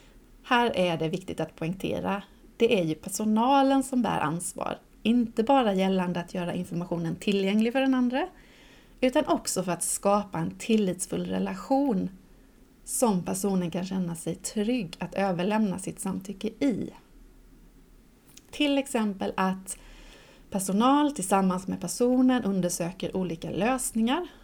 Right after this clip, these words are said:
på hur man kan få pengarna att räcka månaden ut. Och där personalens förslag blir att man kan prova olika lösningar en månad i taget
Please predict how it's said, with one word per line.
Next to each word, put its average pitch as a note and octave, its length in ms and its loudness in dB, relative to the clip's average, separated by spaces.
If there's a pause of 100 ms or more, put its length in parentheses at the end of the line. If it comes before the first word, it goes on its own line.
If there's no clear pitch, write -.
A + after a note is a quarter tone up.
(100)
på G3+ 80 -4
hur G#3+ 100 2
man F#3+ 160 2
kan F#3 160 -4
få F#3 100 -2
pengarna B3+ 520 2
att B3+ 120 -6
räcka A3 320 -6
månaden F#3 480 -2
ut. F4 560 -2 (680)
Och B3+ 120 4
där B3 320 2 (560)
personalens F#3+ 640 0
förslag A#3 720 -2
blir G#3 240 2
att F#3 140 -4
man F3 160 -4
kan F3+ 140 -8
prova E3+ 280 -6
olika - 420 -4
lösningar F#3+ 640 -4
en F#3 140 -4
månad F3 240 -6
i - 40 -12
taget D4+ 720 0